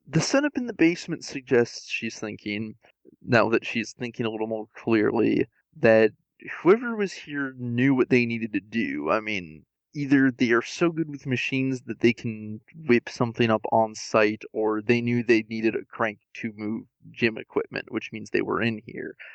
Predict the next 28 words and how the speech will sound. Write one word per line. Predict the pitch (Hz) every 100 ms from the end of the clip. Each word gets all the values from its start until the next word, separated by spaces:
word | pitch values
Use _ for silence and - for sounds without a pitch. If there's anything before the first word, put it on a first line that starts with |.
| _ _
So | 135
she's | - 147
gonna | 160 160
look | 139 -
in | 120 110 -
for | 104
signs | - - 127 113 107 110
and | 101
see | - 104
if | 101
there | - 104
was | 104 104 - _ _ _ _ -
a | -
break-in | 120 131 151 - 143 135 135 131 131 127
or | 113 -
a |
struggle, | - - - 123 123 120 117 113 113 113 -
or | 110 113 110 110 98
if | 110 104 _ _ -
the |
dude | 110 113 107 104
was | 104 107 104 - - - _
specifically | - - 110 - 107 110 104 113 113 - _ _ -
caught | - 113 -
off | 110 110 _
guard, | 117 117 110 113 113
you | 120 117
know. | 107 107 110